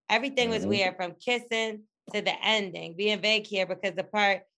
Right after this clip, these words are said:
Speaker 1: is probably what I got my post, oh, got my post deleted last time. He left in the morning to go stay with his parents, and I haven't seen him since. We still text every day, but it's different. Everything is different. And at this point,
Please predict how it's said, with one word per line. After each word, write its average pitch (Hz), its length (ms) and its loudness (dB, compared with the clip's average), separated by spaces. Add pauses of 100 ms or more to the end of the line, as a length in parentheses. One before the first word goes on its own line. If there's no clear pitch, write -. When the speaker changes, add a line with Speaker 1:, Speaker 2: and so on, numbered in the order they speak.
(140)
Speaker 1:
is 185 160 -2
probably 185 720 0
what 196 260 0
I 190 140 4
got 190 300 0
my 180 160 -2
post, 190 320 -4 (180)
oh, 190 180 2
got 190 220 -4
my 185 120 -6
post 185 280 -4
deleted 170 300 -10
last 170 280 -10
time. 151 300 -12 (960)
He 226 100 -4
left 233 220 4
in 247 80 0
the 233 40 0
morning 220 280 0
to 202 60 -2
go 208 180 0
stay 208 180 0
with 196 160 -2
his 202 180 -8
parents, 175 460 -6 (540)
and 214 180 2
I 208 140 4
haven't 220 440 2
seen 208 160 0
him 185 180 -4 (120)
since. 151 240 -6 (340)
We 214 120 -4
still 247 260 4
text 240 300 2
every 208 200 0
day, 190 180 2
but 180 140 -6
it's 170 140 -10
different. 151 460 -4 (380)
Everything 214 460 2
is 160 100 -6
different. 170 320 -4
And 180 120 -2
at 185 180 0
this 233 200 -4
point, 220 300 0